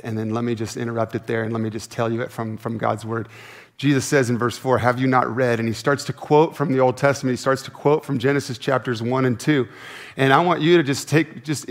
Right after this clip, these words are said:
I could have you turn to Genesis one and two, but don't right now. You can later. It's awesome. Re-, go review it. Put that on your list for today or this week. Read chapters one and two. But for now, you, if we were to turn to Genesis chapters one and two, we would see, um,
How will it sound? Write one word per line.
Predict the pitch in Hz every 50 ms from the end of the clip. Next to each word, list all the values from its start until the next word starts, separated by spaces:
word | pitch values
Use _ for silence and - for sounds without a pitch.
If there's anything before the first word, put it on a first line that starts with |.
| 143 135
I | - 147 165
could | - -
have | 127 - - 202 214
you | 226 190
turn | - - 180 180 180
to | 170
Genesis | 143 120 147 143 135 - - 131 -
one | 147 139 143 139
and | 131 123
two, | - 135 131 127
but | 113 147 117
don't | 113 156 147 151 160 151
right | - 143 151 143
now. | 143 139 131 127 160 170 143 -
You | -
can | - - 170 165 151
later. | 147 143 135 127 - 127
It's | 123 -
awesome. | 135 127 - 135 135 131 127 - - 131 123 123
Re-, | 135 139 139
go | 131 135 135 151
review | 170 - - 127 135 123 120
it. | 131 135 - - - - - -
Put | - 160 147
that | 165 160
on | 160 160 156
your | 147 147
list | 147 135 135 131 - -
for | - 131 131 120 120
today | - - 120 120 127 123
or | 117 117
this | 110 117 - -
week. | 117 113 123 123 123 - - - - - - _ _
Read | - 123 135 156 160
chapters | - - 147 139 135 - 139 120 131
one | 131 143 143 135
and | 127 127
two. | - 113 113 120 131 127 - - - - - - - _ -
But | - 135 -
for | - 165 160
now, | 151 147 139 127 131 147 160 - - - - - - - - - -
you, | 131 139 135 - -
if | 147 135 -
we | 147 143 139
were | 139 143
to | 127 117
turn | 110 - - 180 185 196 196
to | 156 131
Genesis | 139 165 160 160 147 - 143 -
chapters | - 165 151 151 - 147 127
one | 131 143 147 147
and | 147 135 -
two, | - 151 131 123 135 143 135 - - - - -
we | 135 143
would | 156 165 170 143
see, | - - 151 160 160 160 160 151 156 - - - - -
um, | - 131 135 131 127 127 123 117